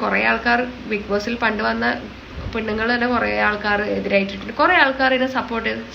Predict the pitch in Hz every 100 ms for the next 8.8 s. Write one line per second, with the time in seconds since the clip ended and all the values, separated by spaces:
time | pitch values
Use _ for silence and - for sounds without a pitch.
0 | - 311 320 302 294 254 233 247 254 262
1 | - - 339 330 320 339 - - - 320
2 | 311 320 311 302 311 294 294 302 285 277
3 | 254 277 269 269 277 269 262 285 285 277
4 | 302 285 285 330 320 339 294 269 294 262
5 | 262 262 269 262 240 196 302 - - -
6 | - - - - - - - - - -
7 | - 202 285 392 - - - 202 202 269
8 | 233 247 254 202 196 202 202